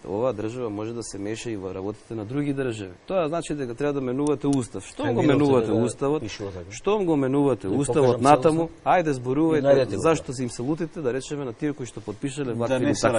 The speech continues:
Speaker 3: враќаме
Speaker 1: платформи.
Speaker 3: сега, за да
Speaker 1: И затоа
Speaker 3: финализираме.
Speaker 1: да финализирам, значи еве да не, да не одземам време од дебатата.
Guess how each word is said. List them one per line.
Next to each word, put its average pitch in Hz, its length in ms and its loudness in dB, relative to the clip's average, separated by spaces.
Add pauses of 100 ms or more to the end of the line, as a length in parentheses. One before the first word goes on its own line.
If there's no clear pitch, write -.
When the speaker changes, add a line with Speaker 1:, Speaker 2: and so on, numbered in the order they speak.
Speaker 3:
враќаме 110 80 -4
Speaker 1:
платформи. 101 480 0
Speaker 3:
сега, - 0 -
за 110 140 -8
да 117 180 -2 (220)
Speaker 1:
И 98 120 -4
затоа 117 240 2
Speaker 3:
финализираме. 110 480 0
Speaker 1:
да 104 160 -4
финализирам, 107 760 -2 (160)
значи 101 240 -12
еве 98 160 -2
да 98 120 -4
не, 107 320 -2
да 104 100 -6
не 113 120 0
одземам 104 380 -2
време 104 260 -4
од 98 80 -8
дебатата. 98 420 -10